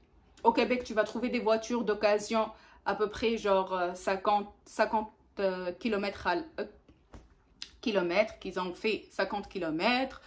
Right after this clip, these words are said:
Euh, genre, si une voiture, elle a fait cent vingt kilomètres, c'est déconseillé de l'acheter parce que, euh, la, genre, la durée de vie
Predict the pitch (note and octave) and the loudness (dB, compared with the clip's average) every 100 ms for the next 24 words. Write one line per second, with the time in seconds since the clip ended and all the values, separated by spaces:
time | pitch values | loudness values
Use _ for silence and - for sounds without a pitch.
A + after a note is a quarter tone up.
0 | - - - G3+ G3+ F#3+ F#3+ G#3+ - - | -20 -20 0 4 8 8 8 6 6 2
1 | C4 A3+ G#3 G3+ B3+ A#3+ G3 F#3 - A3 | 4 6 6 4 2 2 2 0 -2 -4
2 | G#3+ - - - - A#3+ A#3 A3+ A3+ A#3+ | -4 -10 -18 -6 6 8 10 8 6 4
3 | A3 G3 G#3 A#3 - - G3+ G#3+ A3 B3+ | 0 2 2 0 -2 -6 0 0 2 0
4 | B3+ A#3 A#3 G3+ F#3+ - G3 A3 F4+ - | 0 -2 0 0 0 -2 -2 -2 -4 -14
5 | - _ - - A3+ - G#3+ G3+ G3 F#3+ | -20 _ -4 2 2 4 2 2 2 2
6 | F3 E3 E3 D#3+ - - F#3+ F3+ E3+ E3+ | 2 2 0 -2 -4 -2 2 4 4 0
7 | - - F#3 F#3 F3+ - - - - - | -4 -8 0 0 0 -8 -20 -20 -18 -16
8 | - - G3+ A3 A#3 A3+ A#3+ F#3+ D#3+ A3+ | -14 4 6 6 4 2 0 -4 -2 0
9 | B3 | 2